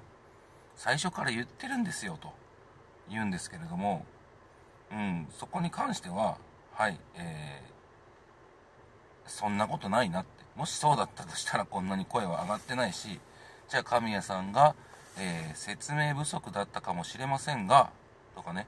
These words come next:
説明不足だったかもしれないっておっしゃってるのが全てですよ。うん。だったとしたら、えー、日本語って非常に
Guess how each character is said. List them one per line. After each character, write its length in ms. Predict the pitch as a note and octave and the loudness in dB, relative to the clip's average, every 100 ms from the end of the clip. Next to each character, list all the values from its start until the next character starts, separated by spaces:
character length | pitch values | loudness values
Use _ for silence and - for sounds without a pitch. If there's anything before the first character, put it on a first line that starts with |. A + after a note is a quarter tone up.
| - - - - - | -10 -20 -20 -20 -18
説 120 | - | -8
明 120 | B2+ | -8
不 80 | C3 | -6
足 160 | - E3 | -6 -4
だ 80 | |
っ 60 | B2 | -6
た 100 | - | -4
か 60 | C3+ | -2
も 80 | |
し 100 | B2 | 0
れ 60 | C3 | 4
な 100 | E3 | 4
い 40 | |
っ 20 | - - - - - - - - - - - - - - - - | 2 -10 -20 -20 -20 -20 -20 -20 -20 -20 -20 -20 -20 -20 -8 2
て 300 | F#3 D3 - - - - - | 4 4 0 -14 -20 -20 -2
お 100 | C3 | -2
っ 20 | |
し 140 | - D#3+ | 2 0
ゃ 60 | |
っ 40 | F3 | 0
て 140 | D#3+ | -4
る 100 | G#2+ | -2
の 120 | F2+ | 0
が 80 | E2+ | -2
全 340 | - - B2+ | -6 -4 -2
て 120 | F#2 F2+ | -2 -6
で 120 | F2 | -6
す 180 | - E2+ | -6 -8
よ。 140 | E2 - - - - - | -10 -12 -20 -20 -20 -12
う 40 | G2 | -4
ん。 340 | F#2+ F2 D2 - - - - | 0 0 -4 -10 -20 -20 -6
だ 80 | D#3+ | -6
っ 60 | - | -4
た 140 | - | -8
と 140 | - | -8
し 80 | F3 | -10
た 120 | - | -2
ら、 180 | B2 F#2+ - - - - | 0 0 -2 -18 -20 -18
え 160 | F2 E2+ | -10 -6
ー、 20 | F#2 | -4
日 100 | G2+ | 0
本 200 | A#2+ A2+ | 0 0
語 80 | |
っ 60 | A2 | -4
て 260 | - E2+ D2+ - - - | -6 -14 -14 -16 -20 -12
非 80 | |
常 220 | F#2 A2+ G#2 | -6 -2 -2
に 240 | G2 F#2 | -2 -4